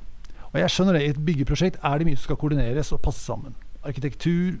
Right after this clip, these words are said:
stål og betong, elektriske anlegg, ventilasjonsmontering og mer.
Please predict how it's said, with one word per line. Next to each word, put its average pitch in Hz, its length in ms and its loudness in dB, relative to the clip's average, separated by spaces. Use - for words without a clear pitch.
stål 147 400 -2
og 156 100 6
betong, 160 460 4
elektriske 135 640 2
anlegg, 147 500 2
ventilasjonsmontering 156 1300 0
og 139 120 -2
mer. 127 280 0